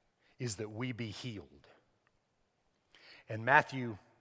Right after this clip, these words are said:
thirteen fifteen, and I'm gonna end with this. And next week, I'm gonna s-, we're gonna look at a few more things out of James chapter three. But I'm gonna end with this in, um, Matthew, where did I tell you?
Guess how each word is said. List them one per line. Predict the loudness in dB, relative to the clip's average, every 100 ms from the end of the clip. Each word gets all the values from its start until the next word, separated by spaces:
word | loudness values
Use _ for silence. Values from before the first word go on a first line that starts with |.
| -4
thirteen | 2 2 2 -2 -2
fifteen, | -2 -4 -4 -10 -10 -14 -20 _ _ _ _ _ _ _ _ _ _ _ _ _ _ -20 -20 -20 -20 -20 _ _ _ _ _ _ -20 _ _ _ -6
and |
I'm | -6
gonna | -6 -6
end | -4 -4
with | -4
this. | -6 -8 -14 -16 -20 _ _ _ _ _ _ _ -20 _ _ _
And | -4
next | -4 -2
week, | -6 -6
I'm | -8
gonna | -8
s-, | -8 -10 -16 -14
we're | -10
gonna | -8
look | -2 -2 -2
at |
a | -10
few | -8
more | -8 -8
things | -8 -10 -8
out | -8 -10
of | -14 -12
James | -10 -8 -8
chapter | -10 -10 -14
three. | -14 -12 -12 -16 -20 -20 -20 _
But | -8
I'm | -4
gonna | -4
end | -4
with | -2
this | -4 -4 -8 -10
in, | -10 -10 -14 -20 -20 -20 -20 _ -12
um, | -8 -8 -12 -18 -20 _ _ -16 -16 _ _ _ _ _ _ _ _ _ _
Matthew, | -8 -6 -6 -8 -10 -8
where | -8
did | -8
I |
tell | -8 -8
you? | -10